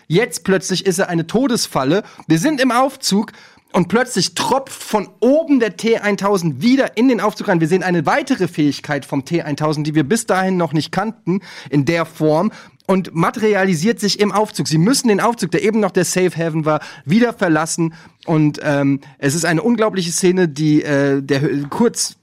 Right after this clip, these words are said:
danach fängt dann auch schon der Showdown an. Ähm, ich finde sie deshalb für diese, äh, Frage auch deshalb so gut, weil sie eben nicht woanders geht.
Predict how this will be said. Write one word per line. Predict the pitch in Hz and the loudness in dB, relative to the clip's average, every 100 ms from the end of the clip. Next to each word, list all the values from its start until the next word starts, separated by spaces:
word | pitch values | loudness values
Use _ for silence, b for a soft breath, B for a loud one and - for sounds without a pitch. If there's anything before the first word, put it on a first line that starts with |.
| _ | _
danach | 160 170 185 - | 0 0 0 -4
fängt | 175 170 | -8 -6
dann | 165 | -6
auch | 147 - | -6 -4
schon | 151 | 0
der | 143 | 0
Showdown | - 190 196 170 175 | 0 0 0 0 0
an. | 156 160 160 B B | -2 -2 -4 B B
Ähm, | - 135 139 120 _ _ _ _ - - | -2 2 2 -2 _ _ _ _ -16 -4
ich | - | 0
finde | 202 | 0
sie | 170 | 0
deshalb | 277 302 240 185 - | -2 0 -2 -6 -12
für | |
diese, | 131 202 190 175 170 | -4 0 2 2 2
äh, | 156 143 139 | 0 0 -2
Frage | 147 160 156 - | 0 0 0 -4
auch | 135 | -4
deshalb | - 147 151 135 - | -2 0 0 -2 -6
so | 131 147 | 0 2
gut, | 135 185 175 | 2 -4 -6
weil | - 139 147 | -4 -2 -2
sie | 139 143 | -2 -2
eben | 147 135 143 - | -2 -2 -2 -4
nicht | 160 170 - 160 | -2 -2 0 -2
woanders | 156 170 175 - | 0 2 2 0
geht. | - 120 | -4 -4